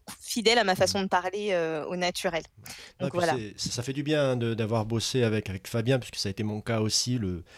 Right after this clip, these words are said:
Speaker 2: un petit conc-, un petit coucou à lui, le pro du
Speaker 1: Ouais.
Speaker 2: conducteur, comme je l'appelle.
Speaker 1: <laughs>
Speaker 2: Vraiment, euh, très, très bonne expérience.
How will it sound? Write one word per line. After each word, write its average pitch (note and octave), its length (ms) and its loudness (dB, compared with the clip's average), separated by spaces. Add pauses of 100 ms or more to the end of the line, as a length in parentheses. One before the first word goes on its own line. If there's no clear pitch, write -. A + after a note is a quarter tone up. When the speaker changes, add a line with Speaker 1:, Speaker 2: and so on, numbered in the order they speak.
(260)
Speaker 2:
un A2 80 0
petit A#2+ 220 0
conc-, C3+ 400 2
un C3+ 80 2
petit F3+ 180 -2
coucou F#3 340 2
à E3 80 8
lui, D#3+ 260 4
le B2+ 180 6
pro F3 380 0
du C#3+ 160 -12
Speaker 1:
Ouais. G3 80 -2
Speaker 2:
conducteur, G#2+ 500 -4
comme F#2+ 140 -6
je F2+ 100 -6
l'appelle. F#2+ 400 -2 (340)
Speaker 1:
<laughs> A#3 120 6
Speaker 2:
Vraiment, G2+ 420 0
euh, E2 160 -8 (400)
très, A#2+ 200 -6
très A2 180 -8
bonne G#2 160 -2
expérience. F#2+ 640 -2